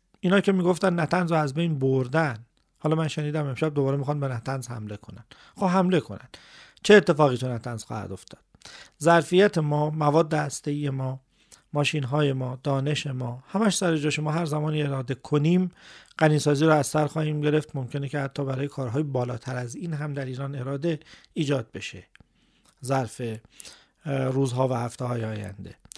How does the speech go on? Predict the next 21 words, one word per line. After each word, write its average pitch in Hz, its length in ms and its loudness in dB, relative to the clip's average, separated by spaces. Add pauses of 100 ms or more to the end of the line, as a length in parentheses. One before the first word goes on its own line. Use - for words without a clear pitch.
(520)
اون 233 240 4
چیزی 226 480 -2
که 180 180 -2
الان 147 280 -4
اهمیت 135 540 -6 (100)
داره 135 320 -2
اینه 185 280 -4
که 175 140 -6
بدونیم 151 680 -2
دشمن 131 720 -6 (560)
داره 147 240 2
ضرباتی 139 920 -2
می‌زنه 156 480 -4
که - 140 -8
عصبانیت 127 880 -4
خودشو 135 340 -4
از 120 240 -6
وضعیت 120 460 -6
جنگ 117 300 -8
نشون 131 340 -8
بده 113 380 -8